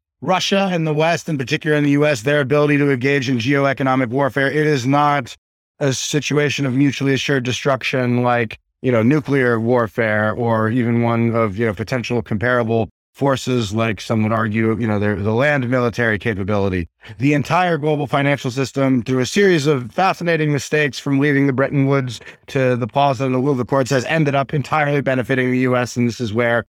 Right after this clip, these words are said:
American, in my view, geopolitical power comes from far more than whatever new plane Lockheed Martin or missile Raytheon could come up with.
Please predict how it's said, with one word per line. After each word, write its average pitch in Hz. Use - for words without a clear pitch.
American, 123
in 123
my 120
view, 117
geopolitical 117
power 110
comes 110
from 117
far 127
more 120
than 113
whatever 113
new 113
plane 110
Lockheed 110
Martin 107
or 104
missile 104
Raytheon 98
could 90
come 92
up 82
with. -